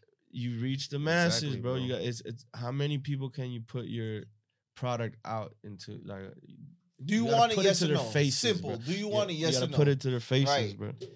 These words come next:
Speaker 3: If you want it, make sure fucking people feed it to them. I was
Speaker 1: Mm.
Speaker 3: telling him, being consistent and feeding it to the people, bro. There is a lot of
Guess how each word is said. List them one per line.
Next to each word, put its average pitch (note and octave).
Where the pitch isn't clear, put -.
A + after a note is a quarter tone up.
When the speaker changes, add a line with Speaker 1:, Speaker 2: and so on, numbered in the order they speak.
Speaker 3:
If C3+
you F#3+
want A#3+
it, A#3
make F3
sure G#3+
fucking F#3
people F3+
feed A3+
it F3+
to -
them. D3
I D#3
was F3+
Speaker 1:
Mm. -
Speaker 3:
telling G3+
him, D3
being G#3
consistent G#3
and C#3
feeding E3+
it D#3
to F3
the C#3+
people, C#3+
bro. B2
There D#3
is F3+
a E3+
lot E3+
of F#3